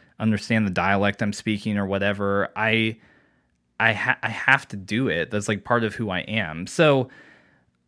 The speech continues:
all that stuff is hard to walk through, and it is difficult. It's very painful.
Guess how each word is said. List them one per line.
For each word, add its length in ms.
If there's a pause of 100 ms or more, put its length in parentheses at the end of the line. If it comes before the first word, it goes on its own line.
all 140
that 180
stuff 240
is 80
hard 440
to 80
walk 340
through, 480
and 200
it 120
is 180
difficult. 560
It's 100
very 300
painful. 760